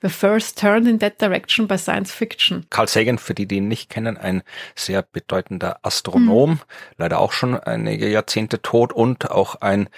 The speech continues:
Speaker 2: sehr, noch viel bedeutenderer wahrscheinlich Wissenschaftsvermittler. Also der ist vor allem in den U S A extremst
Speaker 1: Ja.
Speaker 2: bekannt, immer noch für seine, ja, Artikel, Bücher und Fernsehdokus, die er über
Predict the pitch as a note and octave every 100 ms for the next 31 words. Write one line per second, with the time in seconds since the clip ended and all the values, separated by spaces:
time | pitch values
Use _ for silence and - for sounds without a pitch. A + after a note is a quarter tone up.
0 | - - - - G#2 A2+ - F2 - -
1 | G#2 F#2+ F#2+ G#2+ - F2+ F2+ F#2 G2 F#2+
2 | - G2+ G2+ - - - - F#2 G2 -
3 | C#2+ E2 E2+ - - F2+ F2+ E2 F2 -
4 | - F3 - - - G2+ G2 G2 G#2+ -
5 | - G#2 G2 F#2+ - G#2 G2 - - -
6 | F2+ F2 - - - - - - A2 -
7 | G2+ - G2+ - G#2 D#2+ F2+ F2+ - F2+
8 | - F2+ F2+ - F2 - F2+ F2 - C2+
9 | E2 -